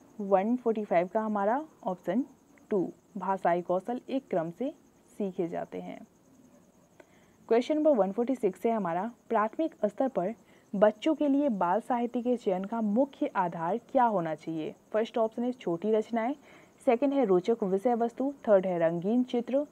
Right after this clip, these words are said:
and fourth option है आपका सरल जानकारी।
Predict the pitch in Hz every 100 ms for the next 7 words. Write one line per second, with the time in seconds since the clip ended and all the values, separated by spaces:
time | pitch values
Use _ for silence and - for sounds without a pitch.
0 | - 190 185 - 294 285 180 - 175 165
1 | 165 202 220 202 180 185 196 180 190 170
2 | 160